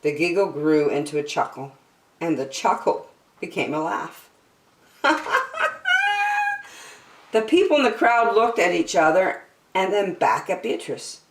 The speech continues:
And they began to giggle, and then chuckle, then finally roar of laughter.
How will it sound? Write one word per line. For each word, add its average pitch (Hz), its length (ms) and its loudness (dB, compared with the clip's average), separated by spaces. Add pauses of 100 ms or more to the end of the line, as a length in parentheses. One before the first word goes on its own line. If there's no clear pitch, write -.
(420)
And 311 140 6
they 302 200 4
began 214 380 2
to 170 120 -4
giggle, 147 480 2 (500)
and 196 100 0
then 196 200 4
chuckle, 170 500 2 (200)
then 220 200 4
finally 247 480 4
roar 233 960 6
of 180 180 4
laughter. 156 520 2